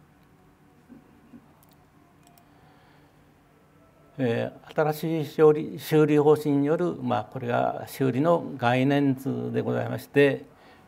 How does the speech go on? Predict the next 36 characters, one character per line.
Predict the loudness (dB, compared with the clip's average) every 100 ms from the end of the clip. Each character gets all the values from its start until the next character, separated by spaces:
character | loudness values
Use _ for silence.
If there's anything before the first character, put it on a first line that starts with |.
| _ -10
各 | -6 -2 0 -2
区 | -2 0
画 | 0 0
ご | -2
と | 2 2
に | 0 -2 -8 -12 -8
修 | 0 2
理、 | 2 0 -4 -6
修 | 0 2
理 | 2
方 | 0 0
針 | 0 0
が | 0 -2
異 | -6 -4
な | -4
り | -6
ま | -10 -12
す。 | -16 -20 _ -20 -20 -20 -10
で、 | -4 -4
次 | -2 -2 0
に | 2 0 -2 -6 -4
各 | -4 -2 -4
区 | -4 -4
画 | -2 0
ご | -2 -2
と | -2
に、 | -2 -4 -4
ま | -4 -4
あ、 |
修 | -2 -2
理 | -2 -6
し | -14 -20 _ _ -20 0
た | 2 2 -4 -16 -20 -20 _ _ -6
方 | 0 0
法 | 2 0 2 0 -2
を | -4